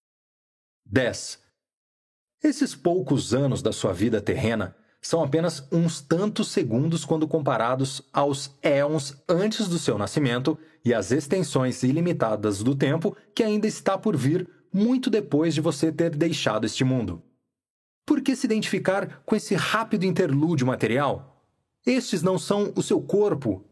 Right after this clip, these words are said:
a sua família, o seu país. Você é apenas um visitante aqui. Sua terra natal é o infinito. O seu real período de vida é a eternidade.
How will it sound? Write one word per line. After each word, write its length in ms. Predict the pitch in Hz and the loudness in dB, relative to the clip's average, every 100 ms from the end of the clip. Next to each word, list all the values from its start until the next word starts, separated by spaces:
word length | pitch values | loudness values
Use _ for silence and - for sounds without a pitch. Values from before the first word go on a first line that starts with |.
| - | -4
a 80 | |
sua 160 | 127 135 | -2 0
família, 580 | 135 107 131 165 110 - - - | 0 0 2 2 0 -2 -10 -8
o 60 | 131 | -2
seu 160 | 147 | 0
país. 520 | 139 113 120 120 - - _ _ - | 0 0 0 0 -4 -16 _ _ -2
Você 220 | 202 - | 0 0
é 60 | |
apenas 340 | 170 180 185 - - | 0 0 0 -2 -2
um 100 | 160 | 0
visitante 600 | 160 165 139 156 170 - | 2 0 0 0 0 0
aqui. 420 | 135 120 101 - - _ _ _ | 0 0 0 -4 -18 _ _ _
Sua 200 | - 160 | -4 -4
terra 440 | 135 135 170 165 131 | -4 -2 -2 0 -2
natal 600 | 98 - 131 135 98 - | -2 0 0 0 -2 -6
é 80 | - | 0
o 80 | 151 | 0
infinito. 680 | 165 - 147 143 143 98 - _ _ _ _ _ - | 0 0 2 2 0 -4 -8 _ _ _ _ _ -4
O 40 | |
seu 220 | - 226 | 0 0
real 480 | 208 190 117 139 208 | 0 2 2 2 0
período 560 | - 151 123 175 196 156 | 2 2 2 0 0 0
de 140 | 101 | 0
vida 480 | 87 135 170 110 - - _ | 0 0 0 -2 -4 -18 _
é 100 | - | 0
a 120 | 180 147 | 2 2
eternidade. 1000 | 127 131 135 127 135 131 127 110 95 | 2 2 0 0 0 0 0 -2 -4